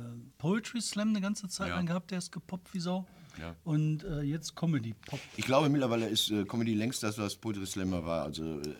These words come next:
Speaker 2: es gab vor einigen Jahren schon in der Süddeutschen mal einen längeren Artikel darüber, dass, äh, Poetry Slam so seine Schärfe verloren hat, dass er nur noch gefällig ist, an Volkshochschulen unterrichtet wird und in der
Speaker 1: Mhm.
Speaker 2: Schule angewendet wird, um die armen Schüler mal wieder an Goethe heranzuführen und, äh, dass die subversive Kraft da ein bisschen verloren gegangen sei.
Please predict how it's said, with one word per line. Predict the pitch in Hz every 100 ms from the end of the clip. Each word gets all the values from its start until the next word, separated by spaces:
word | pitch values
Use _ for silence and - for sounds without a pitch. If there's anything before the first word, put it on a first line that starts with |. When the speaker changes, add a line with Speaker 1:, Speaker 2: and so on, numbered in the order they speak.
| 78
Speaker 2:
es | -
gab | 98
vor | 87
einigen | 76 104
Jahren | 90 95
schon | 107 98
in |
der | 87
Süddeutschen | 80 110 95 92
mal | 90
einen | 90
längeren | 87 120 104
Artikel | 87 90 92
darüber, | 95 95 90 - - -
dass, | 92 82 90
äh, | 80 78
Poetry | 73 104 101
Slam | 92 98 98
so | 87 90
seine | 82 85 82
Schärfe | - - 104 87
verloren | 82 85 85 90
hat, | 85
dass | 78 -
er |
nur | 90 92
noch |
gefällig | 87 78 82 92 85
ist, | 90 80
an | 82
Volkshochschulen | 90 90 92 82 - 90
unterrichtet | 82 85 92 95 76
wird | 87 90 - -
und | 80 85
in |
der | 85
Speaker 1:
Mhm. |
Speaker 2:
Schule | 76 73 107 104 -
angewendet | 98 90 92 82
wird, | 87 78
um | 90
die | 82
armen | 71 98 95
Schüler | 98
mal | 82 80
wieder | 80
an | 78
Goethe | 65 95 107
heranzuführen | 87 80 92 - 90 - 90 90 - - - -
und, | 82
äh, | 78
dass | 76 82 -
die | 87 87 78
subversive | 104 101 85 92 92
Kraft | - 92 -
da |
ein | 82
bisschen | 80 90
verloren | 76 73 82
gegangen | 69 64 65
sei. | 62 64